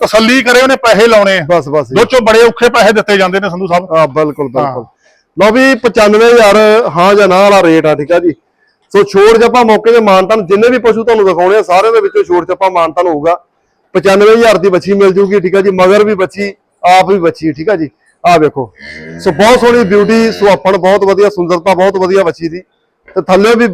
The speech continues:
Speaker 2: ਬਾਕਮਾਲ ਹੀ ਬਣੀ ਪਈ ਆ, ਠੀਕ ਆ ਜੀ। ਸੋ ਚੰਗੀ ਤਿਆਰੀ ਆ ਕਰਮ ਵਾਲੀ ਦੀ। ਚਵਾਈਆਂ ਚੁਵਾਈਆਂ ਤੋਂ ਬਾਅਦ,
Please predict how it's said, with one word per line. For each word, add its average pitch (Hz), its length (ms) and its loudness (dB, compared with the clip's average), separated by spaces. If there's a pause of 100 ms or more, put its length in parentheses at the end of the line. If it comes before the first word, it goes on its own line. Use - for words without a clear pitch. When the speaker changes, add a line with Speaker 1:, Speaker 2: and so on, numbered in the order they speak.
(160)
Speaker 2:
ਬਾਕਮਾਲ 185 460 2
ਹੀ 208 40 2
ਬਣੀ 170 260 0
ਪਈ 151 200 -2
ਆ, 151 60 0
ਠੀਕ 143 180 -6
ਆ 202 60 -2
ਜੀ। 185 180 -8
ਸੋ 175 120 -6
ਚੰਗੀ 180 300 -2
ਤਿਆਰੀ 190 380 2
ਆ 202 60 2
ਕਰਮ 185 200 0
ਵਾਲੀ 180 200 0
ਦੀ। 180 140 -6
ਚਵਾਈਆਂ 170 340 -2
ਚੁਵਾਈਆਂ 170 340 -2
ਤੋਂ 175 100 -6
ਬਾਅਦ, 170 340 0